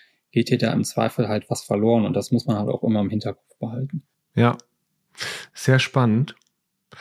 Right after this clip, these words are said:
Speaker 2: Lass uns mal über, äh, einen weiteren Kanal sprechen, weil unser,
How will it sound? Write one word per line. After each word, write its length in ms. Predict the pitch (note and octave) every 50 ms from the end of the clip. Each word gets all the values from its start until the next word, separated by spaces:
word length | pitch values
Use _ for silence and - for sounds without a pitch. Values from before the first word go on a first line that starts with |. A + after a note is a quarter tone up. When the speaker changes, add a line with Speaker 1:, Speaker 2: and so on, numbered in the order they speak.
| - - -
Speaker 2:
Lass 160 | B2 D3 F#3
uns 140 | G#3+ - -
mal 180 | D#3+ D3 A#2
über, 300 | C3+ B2 B2+ B2 A#2 A2 -
äh, 60 | C3
einen 400 | A#2+ A#2 A2+ A2+ A#2 B2 A#2+ A#2
weiteren 360 | A#2 C#3 F3+ A3+ F#3+ C3 G#2+
Kanal 340 | - - G2 F#2+ F#2+ G2 G#2+
sprechen, 480 | - - _ - - G#2 - C3+ B2+ A2+
weil 320 | G#2 G2+ G2+ G#2 A2 A2+ - - - - - - _ _ _ _ -
unser, 520 | B2+ A2+ - A2+ G#2 G2+ G#2+ G#2+ G#2+ -